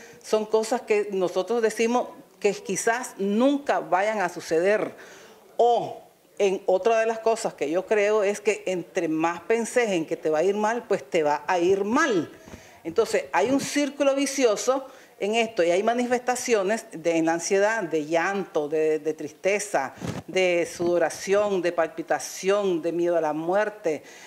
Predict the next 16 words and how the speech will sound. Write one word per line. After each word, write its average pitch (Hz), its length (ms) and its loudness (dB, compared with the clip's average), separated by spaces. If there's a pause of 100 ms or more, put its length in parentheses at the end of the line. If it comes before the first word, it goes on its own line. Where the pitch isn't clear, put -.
(160)
De, - 400 -4
te 202 200 2
llega 240 480 2
a 175 280 -2
imposibilitar 240 1600 -2
al 165 240 0
trabajo 180 440 0
porque 180 240 -2
ya 156 100 2
te, 185 260 -2
te - 160 -4
da 175 400 2
terror, 185 520 0
te 175 100 0
da 170 300 -2
pánico. 233 720 0